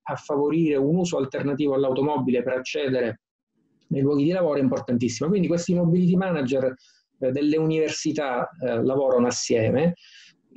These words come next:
mm, e qui si, si scambiano molte, molte buone pratiche. Cosa facciamo sostanzialmente? Lavoriamo molto sul territorio per fare convenzioni con gli operatori di trasporto pubblico per avere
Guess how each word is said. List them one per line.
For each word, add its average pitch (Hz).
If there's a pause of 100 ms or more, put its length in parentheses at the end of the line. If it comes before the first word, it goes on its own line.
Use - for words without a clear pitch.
(120)
mm, 147
e 180
qui 220
si, 170
si 135
scambiano 143
molte, 135
molte 135
buone 131
pratiche. 117
Cosa 156
facciamo 156
sostanzialmente? 120
Lavoriamo 170
molto 175
sul 139
territorio 147
per 139
fare 139
convenzioni 131
con 131
gli 131
operatori 131
di 127
trasporto 127
pubblico 147
per 131
avere 127